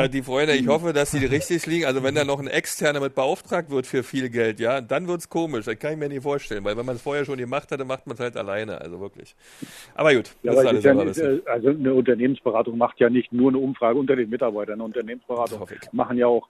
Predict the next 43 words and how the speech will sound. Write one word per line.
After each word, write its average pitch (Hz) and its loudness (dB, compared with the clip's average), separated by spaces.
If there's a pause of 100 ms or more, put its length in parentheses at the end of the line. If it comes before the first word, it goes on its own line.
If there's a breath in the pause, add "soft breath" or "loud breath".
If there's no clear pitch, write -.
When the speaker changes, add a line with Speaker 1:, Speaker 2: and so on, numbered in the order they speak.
(240)
Speaker 3:
machen 123 -4
ja 113 -2
auch 107 -8
andere 113 -6
Geschichten. 104 -10
Also 110 -2
ich 120 0
weiß 120 8
es 131 6
nicht, 120 6
aber 104 0 (180)
das 101 -10
ist - -14
jetzt 104 -6
Speaker 2:
Ja, - -2
Speaker 3:
alles, 127 0
Speaker 2:
komm. 131 -2 (300 loud breath)
Speaker 3:
also 135 6
es 143 2
ist 190 -2
jetzt 151 2
nichts 117 2
Speaker 2:
Komm. - -
Speaker 3:
Besonderes, 143 0
wenn 139 -2
man 143 -2
sich 135 -6
eine 135 -4
Speaker 2:
Nee. 147 -2
Speaker 3:
Unternehmensberatung 123 -4
da 113 -2
reinholt. 107 -4 (160)
Speaker 1:
Nee, 196 2
okay, 202 0
alles 240 -2
gut. 269 -2
Dann 202 0
gehen 214 -4
wir 220 0
mal 208 -2
zurück 196 -8
zum 190 -2
Kerngeschäft. 233 -4